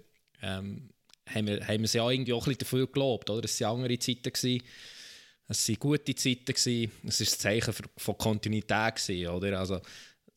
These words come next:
das, das muss man sich auch noch, äh, in den Kopf rufen. Ich meine, der Zeidler ist dann mit anderen Clubs in Verbindung gebracht worden. Er war so der Trainer gewesen, einer von diesen Trainern in der Schweiz. Und momentan,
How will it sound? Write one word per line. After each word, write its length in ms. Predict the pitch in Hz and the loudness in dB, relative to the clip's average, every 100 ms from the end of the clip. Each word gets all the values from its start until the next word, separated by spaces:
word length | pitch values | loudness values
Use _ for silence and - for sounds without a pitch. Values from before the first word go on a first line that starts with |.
| - | -2
das, 200 | 135 139 | 0 2
das 180 | 143 - | 0 2
muss 180 | 165 139 | 2 2
man 80 | 139 | 0
sich 120 | 131 | 0
auch 400 | 147 156 151 143 | 2 4 2 0
noch, 60 | 147 | -2
äh, 520 | 147 135 139 139 131 | -4 -2 -2 0 0
in 40 | |
den 100 | - | 0
Kopf 360 | 135 131 135 - | 2 2 2 2
rufen. 280 | 120 101 110 | 2 2 2
Ich 40 | |
meine, 200 | 107 110 | 2 0
der 100 | 95 | -2
Zeidler 480 | - 107 113 123 117 | 0 2 2 2 2
ist 180 | 107 - | 2 2
dann 180 | 113 117 | 2 2
mit 140 | 107 | 2
anderen 300 | 104 123 113 | 2 4 0
Clubs 340 | - 147 - | 4 2 2
in 60 | 139 | -2
Verbindung 460 | 127 - 117 120 113 | 0 0 0 0 0
gebracht 440 | 117 110 104 - | 2 2 2 0
worden. 280 | 104 87 92 | -2 -2 0
Er 120 | 98 | 0
war 80 | 104 | 2
so 220 | - 110 | 2 2
der 340 | - 110 113 | 2 2 2
Trainer 360 | - 110 120 117 | 2 0 2 0
gewesen, 240 | - 107 | -2 2
einer 200 | 95 110 | 2 2
von 140 | 107 101 | 0 0
diesen 260 | 110 110 | 0 0
Trainern 280 | - 107 120 | 0 0 0
in 60 | 120 | 0
der 60 | 117 | 0
Schweiz. 380 | 123 117 - - - - - _ _ | 0 0 -2 -8 -14 -20 -20 _ _
Und 140 | 135 | -6
momentan, 720 | 131 143 165 160 147 160 165 | 0 2 2 4 2 2 -4